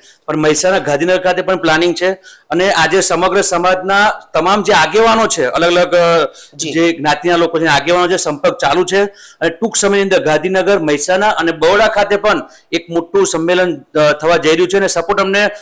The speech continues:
Speaker 1: હન્ડ્રેડ પર્સન્ટ લોકોનો મળી રહ્યો છે અને એ તારીખ પણ ટૂંક સમયે તમને અમે જણાવીશું કે આ બાબત પર, ખાસ આ બાબત પર કે મેરેજ એક્ટની અંદર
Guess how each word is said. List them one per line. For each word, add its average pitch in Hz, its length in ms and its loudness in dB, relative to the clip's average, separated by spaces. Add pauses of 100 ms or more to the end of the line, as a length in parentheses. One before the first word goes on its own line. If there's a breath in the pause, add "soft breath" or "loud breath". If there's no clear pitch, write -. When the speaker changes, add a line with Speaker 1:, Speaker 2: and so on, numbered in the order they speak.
(120 loud breath)
Speaker 1:
હન્ડ્રેડ 180 280 -2
પર્સન્ટ 190 280 -2
લોકોનો 185 260 -2
મળી 160 200 2
રહ્યો 160 160 2
છે 113 140 -8 (420 loud breath)
અને 165 100 -2
એ 175 60 2
તારીખ 185 340 2
પણ 202 120 0
ટૂંક 202 180 0
સમયે 202 220 0
તમને 190 260 0
અમે 190 200 0
જણાવીશું 170 500 0 (420 loud breath)
કે 180 460 2
આ 196 200 2
બાબત 180 360 2
પર, 202 80 0
ખાસ 208 300 0
આ 208 80 2
બાબત 185 280 2
પર 123 120 -2 (500 soft breath)
કે 165 80 0
મેરેજ 156 320 0
એક્ટની 165 240 -2
અંદર 165 280 0